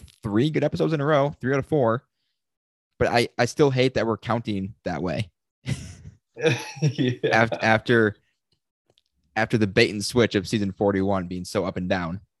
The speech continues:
Speaker 1: But
Speaker 2: Yeah, I, I think that eventually, as they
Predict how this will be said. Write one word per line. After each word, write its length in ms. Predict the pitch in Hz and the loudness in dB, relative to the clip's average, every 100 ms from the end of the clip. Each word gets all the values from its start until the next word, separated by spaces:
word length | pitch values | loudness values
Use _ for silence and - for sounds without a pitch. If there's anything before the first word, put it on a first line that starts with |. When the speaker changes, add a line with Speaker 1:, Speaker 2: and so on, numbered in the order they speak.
| _ _ _ _ _ _ _ _ _ _ _ _ _ _ _ | _ _ _ _ _ _ _ _ _ _ _ _ _ _ _
Speaker 1:
But 220 | 151 185 160 | 4 4 4
Speaker 2:
Yeah, 440 | 208 220 202 196 - _ _ 104 | 2 2 0 -8 -16 _ _ -2
I, 360 | 170 196 190 143 | 2 4 2 2
I 220 | 175 196 | 0 -2
think 360 | - 220 208 - | -4 -8 -8 -2
that 400 | 135 127 113 - _ _ _ _ _ _ _ _ _ _ _ _ _ _ _ _ _ - | 2 2 0 -6 _ _ _ _ _ _ _ _ _ _ _ _ _ _ _ _ _ -4
eventually, 500 | 156 190 196 - 156 | 0 0 0 -2 2
as 240 | 170 165 | 2 2
they 260 | 170 165 | 0 0